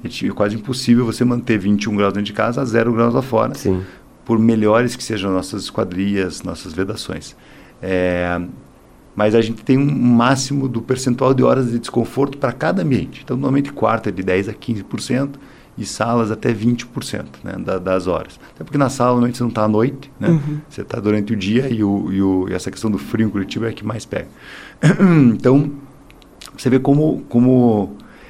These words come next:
Speaker 1: essa, essa é a origem, né? Não adianta você falar, "Não, eu vou colocar... é, placa fotovoltaica", por exemplo, se você tem uma envoltória do empreendimento que gasta muita energia pra manter ele climatizado, ou você tem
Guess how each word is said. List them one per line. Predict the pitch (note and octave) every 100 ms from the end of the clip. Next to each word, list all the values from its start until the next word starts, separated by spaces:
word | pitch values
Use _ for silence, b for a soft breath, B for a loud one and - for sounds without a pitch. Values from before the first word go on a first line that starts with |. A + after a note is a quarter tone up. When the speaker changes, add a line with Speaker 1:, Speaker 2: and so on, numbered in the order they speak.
| B
Speaker 1:
essa, | - C#3+ C#3+
essa | C#3 C#3+
é | E3
a |
origem, | F3 C#3+ B2 G2+ F2+ - -
né? | F#2 A2+ - B B B
Não | G2+
adianta | G2 A#2+
você | A#2+ A#2 A#2+ - - - -
falar, | - G#2 G2 G2+ G2+
"Não, | G#2+ G2
eu |
vou | F2 G2+
colocar... | A2 F#2+ - G2+ G#2 F#2 - - -
é, | F#2+ F#2+
placa | - A#2 A#2
fotovoltaica", | G#2+ G2 F#2 E2+ D#2+ A2+ A#2+ -
por | - E2+
exemplo, | F2+ B2+ B2 - B B
se | -
você | G#2 A#2+
tem | A#2+
uma | B2+ C3
envoltória | C3 A#2 A2+ - B2+ C#3+ G2+
do |
empreendimento | F#2+ G2 G2 G2 A2+ B2
que | - C3+
gasta | B2+ A2+ B2 C3 C3
muita | B2 B2+ C3
energia | A#2 G#2+ F#2+ B2
pra | C3
manter | B2+ A#2
ele | G#2
climatizado, | G#2 G#2 A2 A#2 A2+ B2 C3+ C3+ B B B B
ou | A#2 C3
você | C3 A#2+ B2+
tem | - A#2 A2+